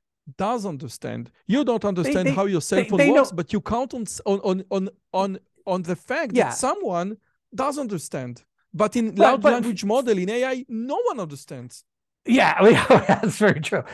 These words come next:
Speaker 2: So,
Speaker 1: This is
Speaker 2: but let, let's
Speaker 1: profoundly
Speaker 2: get back
Speaker 1: different.
Speaker 2: Well, yeah. So let's get, get to the electron, right? W-, well, first we thought electron was a particle. I-, it's pretty clear there is no particle. It, it never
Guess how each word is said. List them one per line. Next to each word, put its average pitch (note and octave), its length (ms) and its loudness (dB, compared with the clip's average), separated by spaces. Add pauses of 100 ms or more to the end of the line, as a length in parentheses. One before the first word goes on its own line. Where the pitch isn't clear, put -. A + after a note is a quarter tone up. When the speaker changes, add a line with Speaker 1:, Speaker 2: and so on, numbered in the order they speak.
(120)
Speaker 2:
So, - 340 2
Speaker 1:
This C4+ 140 -2
is B3 60 8
Speaker 2:
but G3+ 80 8
let, A#3+ 160 6
let's - 0 -
Speaker 1:
profoundly A#3+ 280 4
Speaker 2:
get G3+ 100 6
back F#3 160 6
Speaker 1:
different. C3+ 320 -10 (800)
Speaker 2:
Well, C#4+ 140 6
yeah. A#3+ 240 4 (120)
So A#3 240 6
let's C4 220 2
get, G#3+ 340 0
get G#3 140 -10
to A3+ 100 -2
the G3+ 80 -2
electron, F3 520 -2
right? D#3 260 -10 (760)
W-, B3+ 200 -4
well, A#3+ 180 4
first E4+ 300 -4
we A#3+ 80 -2
thought A3+ 160 0
electron F3+ 440 0
was C#3+ 100 -6
a C#3 40 -12
particle. B2 600 -8 (160)
I-, A#3 60 -4
it's C4 220 0
pretty D4 200 0
clear G3+ 360 2
there D#3 160 -4
is G3+ 220 0
no E3+ 140 -2
particle. D3+ 580 -2 (160)
It, E3 180 -6
it F#3+ 80 0
never G3 420 0